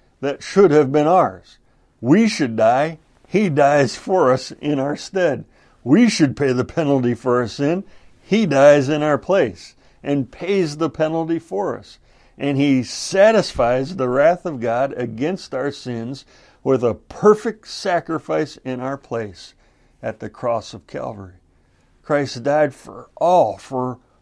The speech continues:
the world. He died for all people who have ever lived, who are living, and who will ever live.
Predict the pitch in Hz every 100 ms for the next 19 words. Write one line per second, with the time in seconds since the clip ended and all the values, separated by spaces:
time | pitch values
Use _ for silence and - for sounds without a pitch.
0 | _ 117 131 127 156 170 110 90 95 _
1 | _ _ 151 156 156 165 147 147 139 143
2 | 170 190 190 - 185 185 165 131 170 165
3 | 139 151 131 - 180 208 190 190 160 -
4 | - _ _ _ _ 165 160 147 131 _
5 | _ _ - 196 185 151 127 107 101 -
6 | _ 135 135 143 123 170 165 175 196 196
7 | 196 - 208 359 349 269 98 95 _